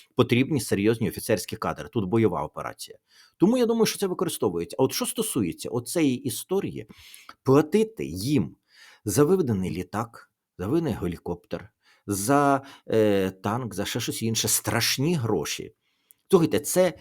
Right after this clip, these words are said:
це дуже деморалізуючий фактор. Цього не можна робити. Так, звичайно, нас бракує винищувачів,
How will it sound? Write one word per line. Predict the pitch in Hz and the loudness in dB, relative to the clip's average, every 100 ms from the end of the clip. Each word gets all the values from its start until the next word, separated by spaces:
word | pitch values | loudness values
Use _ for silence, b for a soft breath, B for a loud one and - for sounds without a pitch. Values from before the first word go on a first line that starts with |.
| B _ | B _
це | - 147 | 0 0
дуже | 190 160 | 0 -4
деморалізуючий | 101 107 143 135 107 110 107 104 - 85 | -4 -2 0 0 -2 -2 -2 -2 -2 -6
фактор. | - - - - | -8 -12 -14 -12
Цього | - 131 | -6 -2
не | 135 | -2
можна | 110 - - | -4 -6 -12
робити. | - - - - _ b b - | -12 -14 -16 -20 _ b b 0
Так, | 180 131 | 0 2
звичайно, | 117 156 - 123 95 110 | 0 2 2 2 2 2
нас | 139 123 | 2 2
бракує | 107 120 113 - 131 156 170 | 0 0 0 -2 4 4 6
винищувачів, | 123 131 139 127 - - - - | 4 2 2 0 -2 -6 -8 -10